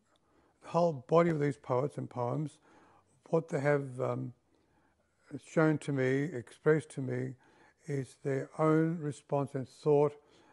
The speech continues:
how my images has inspired them to do something fresh and new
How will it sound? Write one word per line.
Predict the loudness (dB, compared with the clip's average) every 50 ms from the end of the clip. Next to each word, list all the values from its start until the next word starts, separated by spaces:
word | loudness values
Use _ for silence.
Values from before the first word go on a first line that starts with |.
| _ _ _
how | -6 -4 -2 -2 -2
my | -2 -2 0 0 0 -2 0 0
images | 2 2 2 0 0 -2 -6 -6 -6 -12 _ _ _ -12
has | -12 -10 -8
inspired | -10 -12 -12 _ -2 -2 0 0 -2 -6 -6 -2
them | 2 2 2 2 0 -2 -8 -10 _ _ _ _ _ _ _ _ _ _ _ _ _ _ _ _
to | -12 -6 -6
do | -6 -4
something | -4 -6 -6 -6 -6 -10
fresh | -8 -4 -2 -2 -2 -4 -6 -6
and | -6 -4
new | -2 -2 0 -2 -2